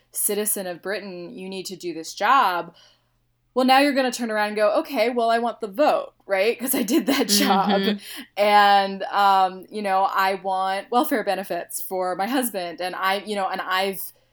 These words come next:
Speaker 1: seen that you value this of me, but only at a certain time in history." And so that's where you also get a lot of really fascinating shifts in, um, in women's movements and in, in feminism of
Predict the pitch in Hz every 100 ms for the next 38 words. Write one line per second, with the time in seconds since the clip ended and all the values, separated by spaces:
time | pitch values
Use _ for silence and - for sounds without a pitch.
0 | _ _ _ _ - - 254 254 233 214
1 | 214 233 - 180 196 185 180 180 - 202
2 | 202 185 185 214 196 185 165 165 196 -
3 | 180 165 160 160 185 240 _ 214 214 214
4 | 208 196 185 185 196 - 180 175 160 170
5 | 185 - - - - - 185 180 196 185
6 | _ - 233 254 226 208 180 185 196 208
7 | 185 180 170 170 180 175 175 175 180 175
8 | - _ - 196 175 190 202 185 180 175
9 | 170 196 185 185 - 180 175 175 170 -
10 | 175 175 170 165 - 196 226 277 226 180
11 | 156 135 151 165 170 170 170 170 170 175
12 | 240 240 185 175 165